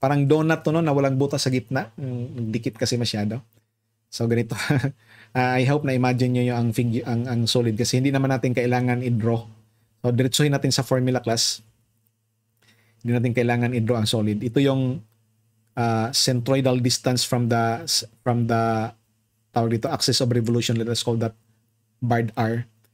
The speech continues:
We have this, the area actually of the resulting na solid ay equal, or the surface area actually is equal to the, the length of arc times the distance traveled by the centroid. Yun yung ating formula.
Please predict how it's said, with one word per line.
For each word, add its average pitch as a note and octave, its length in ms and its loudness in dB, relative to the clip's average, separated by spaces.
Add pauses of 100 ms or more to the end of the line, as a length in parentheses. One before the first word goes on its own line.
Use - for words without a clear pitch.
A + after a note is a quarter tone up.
(340)
We B2+ 80 4
have A#2+ 80 2
this, - 320 0 (320)
the B2+ 400 2
area D#3+ 400 2
actually C#3+ 480 0
of A#2+ 160 0
the A#2+ 160 2
resulting C3 560 0
na B2 80 0
solid A2+ 480 0
ay B2 180 -4
equal, A#2+ 240 0
or C3+ 140 0
the B2 100 4
surface C#3+ 460 0
area C3 320 0
actually B2 320 -2
is - 80 -2
equal B2 260 0
to A#2+ 140 0
the, A2+ 240 -2 (720)
the A#2 400 0
length C#3+ 480 2
of F3+ 240 2
arc A#2+ 240 0 (640)
times C#3+ 320 0
the C3 100 2
distance C3+ 640 0 (160)
traveled D3+ 480 0
by C3 140 2
the B2 100 0
centroid. A2 540 -2 (500)
Yun C3 160 0
yung C3+ 80 -2
ating B2 240 -2
formula. D3 320 0